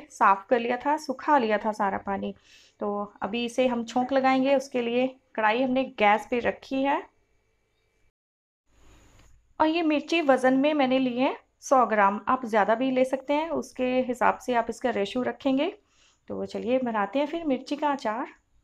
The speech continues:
तो गैस पे कढ़ाई हमने रखी थी, उसमें एक टेबल स्पून यानी एक बड़ा चम्मच सरसों का तेल गरम कर लिया है। अ, इसके लिए अपने सरसों के तेल का ही इस्तेमाल करना है।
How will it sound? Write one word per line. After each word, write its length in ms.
तो 240
गैस 320
पे 100
कढ़ाई 320
हमने 220
रखी 300
थी, 200
उसमें 240
एक 360
टेबल 260
स्पून 440
यानी 180
एक 240
बड़ा 140
चम्मच 400
सरसों 340
का 140
तेल 260
गरम 300
कर 160
लिया 240
है। 180
अ, 180
इसके 240
लिए 180
अपने 320
सरसों 320
के 100
तेल 200
का 100
ही 260
इस्तेमाल 460
करना 260
है। 100